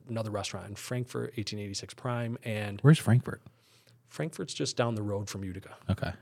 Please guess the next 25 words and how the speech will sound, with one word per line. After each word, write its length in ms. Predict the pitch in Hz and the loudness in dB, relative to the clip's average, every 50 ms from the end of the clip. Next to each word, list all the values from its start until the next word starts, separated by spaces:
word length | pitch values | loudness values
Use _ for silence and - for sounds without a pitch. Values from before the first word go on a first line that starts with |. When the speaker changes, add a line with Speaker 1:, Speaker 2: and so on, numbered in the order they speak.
| - | -6
Speaker 1:
Yeah, 220 | - 107 - - - | -6 -6 -6 -6 -6
so 160 | - - 120 113 | -6 -4 -4 -4
a 40 | 117 | -2
little 200 | 123 143 139 131 | 0 0 2 0
bit 100 | 143 143 | 0 0
further 260 | - 147 135 131 120 | 0 0 2 2 2
down 220 | 117 120 117 113 | 0 0 -2 -2
the 60 | 113 107 | -2 -2
road. 260 | 107 113 110 110 107 | -2 -2 -2 -2 0
That's 220 | 113 117 - - | 0 -2 0 0
where 80 | 123 113 | -2 -2
we're 120 | 104 104 | -2 -4
from. 340 | 101 - 135 135 151 180 180 - - - | -4 -2 -2 -2 -2 -2 -4 -8 -8 -4
So 200 | - - 107 92 | 0 0 2 2
he 120 | 113 120 | 2 0
opened 160 | 110 110 110 | 0 0 -2
a 40 | 107 | -4
restaurant 440 | 107 107 - - 101 95 95 110 110 | -2 -4 -4 -4 -6 -8 -8 -6 -4
there, 440 | 127 127 135 131 131 139 139 127 - - - - - | 0 0 2 2 2 0 -2 -4 -8 -14 -18 -12 -8
um, 440 | 107 104 104 107 104 104 107 113 - | -6 -6 -6 -6 -6 -6 -8 -10 -8
and 500 | - 117 113 110 110 107 104 107 107 - - _ _ _ _ _ _ - | -6 -6 -4 -4 -4 -6 -6 -8 -10 -14 -18 _ _ _ _ _ _ -10
his 400 | - 123 117 135 123 113 - - | -8 -4 -2 -2 0 0 -2 -4
food 300 | - - - 170 160 131 | -4 -4 -2 0 0 0
is 100 | 117 - | -2 -2
phenomenal. 460 | - 127 127 143 135 98 90 - | -4 -4 -4 -4 -6 -8 -10 -14